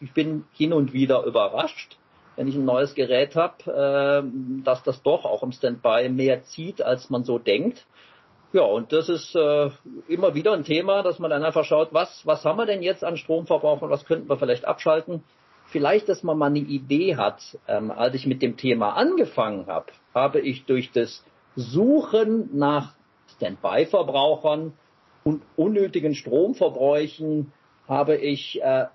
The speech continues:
ungefähr fünfzig Watt finden können, natürlich auch durch den Bürobetrieb, fünfzig Watt finden können,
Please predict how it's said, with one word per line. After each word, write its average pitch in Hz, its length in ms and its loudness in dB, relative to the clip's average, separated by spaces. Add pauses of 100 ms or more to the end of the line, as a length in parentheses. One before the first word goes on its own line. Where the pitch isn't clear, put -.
ungefähr 202 600 2
fünfzig 220 760 -4
Watt - 400 -4 (420)
finden 147 460 -2
können, 143 420 0
natürlich 113 420 -6
auch 92 140 -2
durch 110 160 -12
den 101 160 -8
Bürobetrieb, 131 680 -2
fünfzig - 680 -4
Watt 143 180 0 (240)
finden 190 400 -2
können, 135 440 0